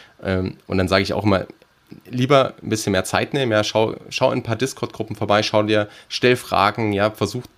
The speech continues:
irgendwie zu verstehen, worauf man achten muss. Und dann, ähm, kann man das auch selbst machen, ja, aber man braucht halt, ähm, die, oder man, man muss sich halt auch ein bisschen austauschen und die Communities, ich glaub, alle unsere Communities sind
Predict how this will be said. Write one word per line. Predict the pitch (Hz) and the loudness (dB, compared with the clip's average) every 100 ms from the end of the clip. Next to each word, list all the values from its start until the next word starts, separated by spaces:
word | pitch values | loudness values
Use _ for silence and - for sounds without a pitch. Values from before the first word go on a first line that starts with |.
| _ | _
irgendwie | - 113 110 - | -6 -2 -2 -4
zu | - | -6
verstehen, | 113 95 117 123 | -2 -2 0 0
worauf | 110 110 | 0 -2
man | 101 | 0
achten | - - - | -2 -4 -6
muss. | 90 107 - - - _ | -8 -8 -12 -20 -20 _
Und | 95 | -6
dann, | 98 101 98 - - _ - | -2 -2 -4 -10 -20 _ -10
ähm, | - 95 90 - _ | -6 -4 -4 -10 _
kann | - 139 | -2 0
man | 143 | 0
das | - | -2
auch | - | -6
selbst | - 92 - 82 | -4 -4 -4 -8
machen, | 80 | -6
ja, | 87 | -4
aber | 107 98 | -2 -2
man | 92 | -2
braucht | 87 101 - | 0 -2 0
halt, | 110 104 - _ _ - | -2 -4 -10 _ _ -10
ähm, | 101 98 - _ _ | -8 -8 -12 _ _
die, | 101 95 95 - - | -8 -8 -8 -12 -4
oder | 104 | -2
man, | 101 - | -2 0
man | 104 | 2
muss | 127 - | 2 2
sich | - | 0
halt | 113 110 | 0 0
auch | 107 | -2
ein | 110 | -4
bisschen | 104 107 | -4 -2
austauschen | 127 - 139 143 - 143 | -2 -2 -2 -2 -4 -6
und | - 104 | -6 -6
die | |
Communities, | - 110 113 110 107 - - - - | -4 -2 0 -2 -6 -10 -18 -20 -20
ich | - | -12
glaub, | - - - | -10 -10 -6
alle | 110 107 - | -2 -2 -2
unsere | - 104 101 | -8 -6 -6
Communities | - 110 110 107 - | -4 -2 0 -2 -4
sind | 98 101 | -2 -2